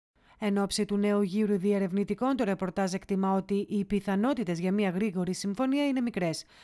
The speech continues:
και ότι οι δύο πλευρές ξεκινούν τις διαπραγματεύσεις με ελάχιστες προσδοκίες συμβιβασμού.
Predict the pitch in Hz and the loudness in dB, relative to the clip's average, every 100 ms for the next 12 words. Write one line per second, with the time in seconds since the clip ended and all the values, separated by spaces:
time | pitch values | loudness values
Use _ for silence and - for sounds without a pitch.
0 | - - - 196 190 196 190 208 196 185 | -20 -18 0 2 2 0 -2 0 -2 2
1 | 254 190 180 175 220 - - 202 196 190 | 2 2 -2 0 -2 -2 -4 -4 0 0
2 | 240 208 180 165 190 196 202 220 277 269 | 0 0 -2 0 0 0 -2 0 0 0
3 | 240 247 247 240 254 254 254 - 233 208 | -2 0 0 2 0 -2 -6 -4 -4 -2
4 | 202 185 202 226 226 202 190 185 170 165 | -2 -2 -2 -2 -2 0 -2 -2 -2 -4
5 | 160 156 | -4 -6